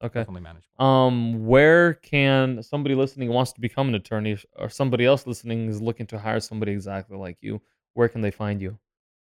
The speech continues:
Speaker 2: Well, I'm on LinkedIn. I'm on Facebook, Instagram. I have a website, uh, my personal website, my work website. So,
Speaker 1: Mm-hmm.
Speaker 2: uh, various.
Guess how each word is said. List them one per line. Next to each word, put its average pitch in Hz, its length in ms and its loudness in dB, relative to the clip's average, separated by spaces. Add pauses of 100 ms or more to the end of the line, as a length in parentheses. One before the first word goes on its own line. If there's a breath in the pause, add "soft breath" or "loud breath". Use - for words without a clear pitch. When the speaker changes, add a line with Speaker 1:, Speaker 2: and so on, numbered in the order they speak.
Speaker 2:
Well, 143 140 4
I'm 127 140 2
on 113 120 0
LinkedIn. 147 480 -2
I'm 113 120 -4
on 90 140 -8
Facebook, 135 520 -4
Instagram. 120 680 -4 (360)
I 113 40 -14
have 104 40 -8
a 104 60 -2
website, 139 680 0
uh, 101 500 -2 (1300)
my 113 60 -8
personal 143 360 -2
website, 135 360 -2
my 92 100 -6
work 123 220 -2
website. 143 440 -4
So, 123 120 -8
Speaker 1:
Mm-hmm. 135 200 0
Speaker 2:
uh, 104 100 -6
various. 117 480 -2